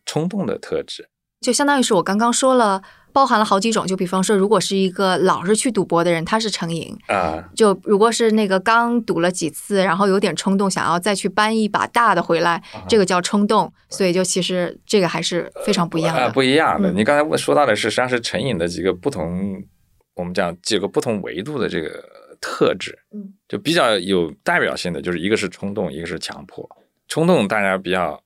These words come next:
Speaker 1: 好容易理解，对吧？就是，嗯，头脑一热，我就去干了个什么事情。除了这个之外，对吧？还有一些像冲动行为啊，有一个比较典型的，这个实际上是很多人会发生，啊，就是我会选取一个当下的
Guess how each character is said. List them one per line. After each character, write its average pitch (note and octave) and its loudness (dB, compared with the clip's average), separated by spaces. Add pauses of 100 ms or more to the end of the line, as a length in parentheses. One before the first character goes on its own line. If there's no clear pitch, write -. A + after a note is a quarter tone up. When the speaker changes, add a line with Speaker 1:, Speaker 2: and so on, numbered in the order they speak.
(120)
Speaker 1:
好 - -12
容 E2 -12
易 D#2 -14
理 D#2 -12
解， D#2+ -12
对 D#2+ -12
吧？ D2 -14
就 E2 -12
是， D#2+ -10
嗯， D2+ -20
头 F#2+ -4
脑 E2+ 0
一 E2+ -6
热， F#2 0
我 D2+ -6
就 E2+ -6 (200)
去 - -16
干 F#2 -2
了 E2 -4
个 D#2+ -6
什 - -14
么 - -20
事 - -12
情。 - -16 (320)
除 - -2
了 B2+ 4
这 A#2 0
个 A2+ 0
之 A#2+ -4
外， C3+ 0
对 E2+ -2
吧？ D2+ -4
还 F#2 0
有 F#2 2
一 E2+ 0
些 F2+ -2
像 F2 -4 (400)
冲 G#2 -4
动 G2+ 0
行 F2+ -6
为 E2+ -4
啊， F2 -2 (260)
有 C3 0
一 A#2+ 2
个 C#3 0
比 G2 -8
较 A#2+ 2
典 D#2 -6
型 D#2+ -14
的， D2+ -12
这 - -6
个 B2 2
实 - -4
际 - -8
上 G#2+ 0
是 G2+ -4
很 D#2 -8
多 E2 0
人 F2+ -2
会 F2 -6
发 D2 -14
生， - -16 (560)
啊， D#2 -6
就 G2+ -2
是 F#2+ 0 (420)
我 F2 0
会 C3+ 2
选 G#2 0
取 F2+ -2
一 D#2 -4
个 D#2 0 (380)
当 B2+ 0
下 A#2+ 0
的 - -14